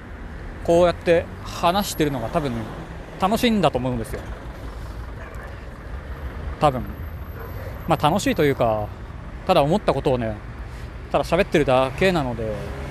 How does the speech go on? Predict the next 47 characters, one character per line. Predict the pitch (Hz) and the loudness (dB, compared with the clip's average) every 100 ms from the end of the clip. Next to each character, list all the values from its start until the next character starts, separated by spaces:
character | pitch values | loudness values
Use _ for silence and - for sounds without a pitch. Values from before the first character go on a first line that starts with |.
| - | -2
ほ | 170 | 4
と | 220 | 6
ん | |
ど | 156 | 6
自 | 147 | 4
分 | 185 | 4
の | 185 | 4
ね、 | 175 | 4
頭 | 151 143 208 202 | 4 4 2 2
の | 202 | 2
中 | 202 190 147 | 0 0 0
の | 123 | 4
整 | 185 185 | 6 6
理 | 135 | 2
と | 120 | 0
い | 123 | -2
う | 120 | 0
か、 | - 107 113 - - - - - - - - - - | 0 -2 -2 -14 -14 -12 -12 -12 -12 -12 -14 -14 -10
や | 151 | -2
っ | |
ぱ | 196 | 0
り | 156 | 2
こ | 143 | 2
う | 135 | 2
イ | 175 | 2
ン | |
プ | 185 | 4
ッ | 196 - - | 2 2 0
ト | 117 - - 139 | 2 0 -4 0
を | 127 | 0
す | - 156 | 0 0
る | 160 170 170 170 165 165 160 | 2 2 4 4 4 4 2
と | 160 160 | 2 0
ね、 | 139 | 2
頭 | 143 165 160 | 2 4 4
の | |
中 | 160 143 120 | 0 0 0
が | |
こ | 120 | -2
う | 127 | 2
整 | 214 180 | 6 6
理 | 143 | 6
さ | 127 | 4
れ | |
て | 123 135 | 4 2
い | 127 | 2
く | 156 | 0